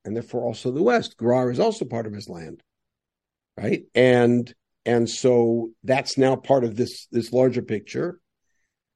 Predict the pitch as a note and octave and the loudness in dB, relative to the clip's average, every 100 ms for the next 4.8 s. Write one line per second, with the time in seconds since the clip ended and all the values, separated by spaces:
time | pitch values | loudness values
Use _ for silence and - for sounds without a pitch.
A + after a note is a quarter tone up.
0 | _ A#2 A#2+ A#2+ - - B2+ - A#3+ B3 | _ -2 0 0 -4 -6 -6 -2 0 0
1 | G#3+ - F3 - G3 G3 F#3 F#3 D3+ G#2 | 0 -4 -10 -4 0 0 0 -2 -2 -4
2 | E2 D2 - - _ _ _ _ _ _ | -8 -14 -18 -20 _ _ _ _ _ _
3 | - A2 G#2+ F#2 A#2+ E3+ F#3+ F#3+ F#3+ F#3 | -8 -4 -4 2 6 8 8 6 2 -2
4 | - A#2+ B2 B2 G#2 A2+ A2+ | -2 -2 -2 -4 -6 -6 -6